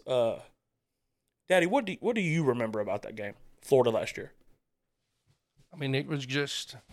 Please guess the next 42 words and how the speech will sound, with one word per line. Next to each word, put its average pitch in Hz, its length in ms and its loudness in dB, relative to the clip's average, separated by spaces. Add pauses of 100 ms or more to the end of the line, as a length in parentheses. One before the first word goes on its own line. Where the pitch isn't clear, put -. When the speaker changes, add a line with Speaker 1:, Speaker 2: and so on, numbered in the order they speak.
(260)
Speaker 2:
a - 40 -14
sloppy 147 420 0
game 135 320 0
for 120 160 -6
Florida, 117 340 2
to 107 40 0
be 117 180 -2
honest. 147 340 0
I 120 60 -8
mean, 120 240 -10 (320)
couldn't 160 200 0
stop 139 320 4
the - 60 -8
counter. 139 400 4
L 147 160 6
S 131 140 -2
U's 139 160 0
running 117 180 0
the 110 80 -2
ball 101 220 2
right 104 200 4
down 104 140 -4
their 104 80 -4
damn 101 240 -4
throat 113 320 -4
every 117 300 0
frickin' 104 420 -6
play. 80 200 -6 (100)
Speaker 1:
L 139 180 10
S 156 180 6
U, 135 220 2 (140)
Florida 185 340 8
could 147 180 4
not 156 220 6
stop 151 280 6
the 139 60 -2
counter 151 300 2
trap. 123 420 2
Daddy, 170 280 8
for 156 160 4
the 143 80 4
casual, 190 720 6